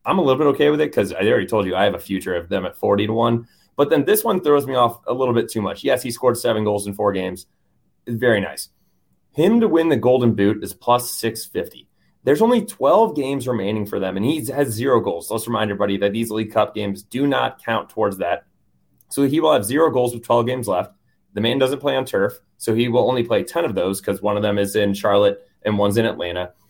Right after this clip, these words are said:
And then if you, so I'm staying away from that because, from that bet because Mukhtar has thirteen goals for Nashville at plus three hundred. Bonega has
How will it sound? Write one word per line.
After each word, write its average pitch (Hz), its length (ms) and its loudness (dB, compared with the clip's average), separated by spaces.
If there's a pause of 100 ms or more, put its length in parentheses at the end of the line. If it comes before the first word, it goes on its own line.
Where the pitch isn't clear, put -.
(240)
And 170 120 2
then 202 120 4
if 202 120 0
you, 165 100 -2
so - 180 -2
I'm 180 160 2
staying 151 260 0
away 107 180 0
from 107 160 -4
that 95 160 -2
because, 107 260 0 (480)
from 127 200 2
that 101 180 0
bet 95 240 -2
because 101 240 -2
Mukhtar 143 440 2
has 113 200 -2
thirteen 117 420 -2
goals 123 220 0
for 139 80 -6
Nashville 104 580 -2 (160)
at 104 180 -2
plus 110 280 0
three 113 200 -2
hundred. 87 440 -6 (680)
Bonega 123 480 2
has 107 280 -2